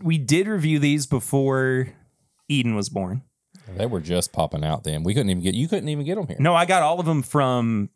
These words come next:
Speaker 1: uh, the Brenickies.
Speaker 2: Yeah, Indiana.
Speaker 1: Here we go. Benchmark episodes.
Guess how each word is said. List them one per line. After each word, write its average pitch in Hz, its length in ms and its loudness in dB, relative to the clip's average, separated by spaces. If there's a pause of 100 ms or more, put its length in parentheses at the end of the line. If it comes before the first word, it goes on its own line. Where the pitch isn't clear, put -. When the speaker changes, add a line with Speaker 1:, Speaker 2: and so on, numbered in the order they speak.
(160)
Speaker 1:
uh, 110 200 2
the 107 80 -6
Brenickies. 135 600 -2
Speaker 2:
Yeah, 120 220 -6 (420)
Indiana. 101 440 -6 (1120)
Speaker 1:
Here 185 100 0
we 165 80 2
go. 120 240 0 (120)
Benchmark 135 380 -2
episodes. - 440 -4